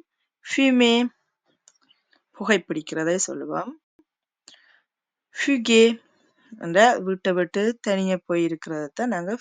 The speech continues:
fuguer என்று சொல்றது. ஓகே ஃப்ரெண்ட்ஸ், இந்த வீடியோ பார்த்து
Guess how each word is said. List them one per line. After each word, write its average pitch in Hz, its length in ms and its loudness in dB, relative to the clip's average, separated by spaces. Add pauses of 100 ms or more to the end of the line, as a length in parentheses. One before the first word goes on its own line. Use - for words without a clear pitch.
fuguer 185 420 0
என்று 160 220 -10
சொல்றது. 147 320 -18 (2250)
ஓகே 220 380 2
ஃப்ரெண்ட்ஸ், 208 440 0 (220)
இந்த 208 200 0 (140)
வீடியோ 196 300 0 (180)
பார்த்து 190 380 2